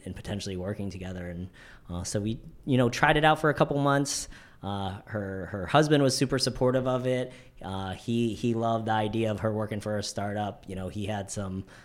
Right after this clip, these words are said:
uh, he was at, uh, U C L A's femba program during that time, and, um,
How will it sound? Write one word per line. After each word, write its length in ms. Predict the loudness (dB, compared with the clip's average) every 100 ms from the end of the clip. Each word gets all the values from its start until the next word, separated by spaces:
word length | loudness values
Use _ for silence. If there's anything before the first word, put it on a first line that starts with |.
| -16
uh, 140 | -8 -4
he 140 | 0
was 120 | 2
at, 280 | 0 -4 -8 -10
uh, 220 | -8 -6
U 120 | -2
C 140 | 0 0
L 120 | 0
A's 160 | -4 -4
femba 300 | -2 -2 -4
program 420 | -6 -6 -6 -4
during 240 | -4 -4
that 180 | -4 -6
time, 460 | -8 -8 -6 -6 -6
and, 200 | -8 -12 -16 -20 -20 -12
um, 400 | -8 -6 -6 -10